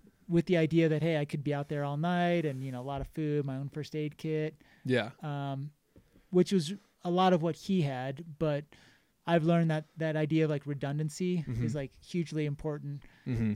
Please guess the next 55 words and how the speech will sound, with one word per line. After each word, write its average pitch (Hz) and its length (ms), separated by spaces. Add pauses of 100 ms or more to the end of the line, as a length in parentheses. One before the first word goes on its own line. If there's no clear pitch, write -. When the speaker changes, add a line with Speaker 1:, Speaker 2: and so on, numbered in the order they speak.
(140)
Speaker 1:
in 156 140
the 143 60
backcountry, 135 760
Speaker 2:
Yeah. 110 200
Speaker 1:
you 143 60
know? 135 240
So, 156 200
like, 135 160 (240)
there's 165 220
a 160 60
saying, 165 240
like, 143 220
"Two 180 260
is 139 140
one 147 300
and 135 160
one 139 180
is 123 140
none," 123 340
you 131 100
know? 131 180
Speaker 2:
Yeah. 107 260 (400)
Speaker 1:
Um, 139 220
but 147 180
it's, - 320 (760)
I, 175 180 (140)
it 185 160
is 185 160
something 165 320
I 151 100
can, 147 180
like, 143 180
make 147 180
fun 139 160
of 127 60
myself 123 400
that, - 200
like 143 200
you, 143 160
my 131 120
pack 135 360
is 127 120
always 131 480 (340)
super 196 360
heavy 156 440
and 143 180
big, 151 440 (220)
but 120 120
Speaker 2:
Mm-hmm. 113 80
Speaker 1:
hey, 156 140
I'm 139 120
ready 139 180
for 135 220
whatever 135 280
happens. 131 460